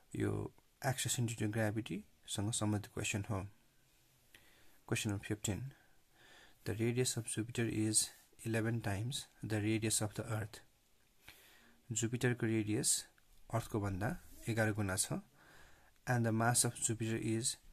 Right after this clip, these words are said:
three hundred nineteen times the mass of the Earth। जुपिटरको मास चाहिँ अर्थको भन्दा थ्री हन्ड्रेड नाइन्टिन टाइम्स छ। Calculate how many times the acceleration due to gravity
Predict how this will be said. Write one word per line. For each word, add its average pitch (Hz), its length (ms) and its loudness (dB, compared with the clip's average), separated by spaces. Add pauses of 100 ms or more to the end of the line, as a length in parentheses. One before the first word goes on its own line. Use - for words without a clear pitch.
(240)
three - 200 0
hundred 110 200 4
nineteen 117 600 2 (340)
times 110 300 2
the 107 120 0
mass 104 320 2
of 104 140 -2
the 110 140 -4
Earth। 98 240 -2 (1080)
जुपिटरको 117 480 2
मास 110 360 4
चाहिँ 123 180 2 (360)
अर्थको 113 260 -2
भन्दा 104 320 -2 (160)
थ्री - 180 -2
हन्ड्रेड 107 260 2
नाइन्टिन 110 400 0
टाइम्स 92 360 -2
छ। 135 160 2 (1120)
Calculate 120 600 4 (440)
how 131 240 6
many 123 240 4 (120)
times 113 320 2 (220)
the - 180 -2
acceleration 117 420 0
due 110 140 -2
to 104 40 0 (100)
gravity 110 440 0